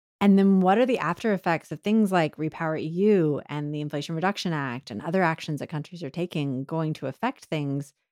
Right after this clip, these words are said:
Again, into, I know, uh, the other topic we wanna talk about, which is what it means for cop. I don't know, Amy, what are your thoughts on that?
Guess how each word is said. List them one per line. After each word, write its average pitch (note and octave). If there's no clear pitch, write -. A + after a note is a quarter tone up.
Again, F#3+
into, F3+
I D#3+
know, D#3+
uh, C#3+
the E3
other D3
topic D3+
we D#3
wanna D3
talk C#3+
about, C#3
which C#3
is C#3+
what C#3+
it B2
means C#3
for -
cop. -
I G3+
don't G#3
know, G3+
Amy, F#3
what F#3
are G3
your F3+
thoughts -
on B2
that? B2+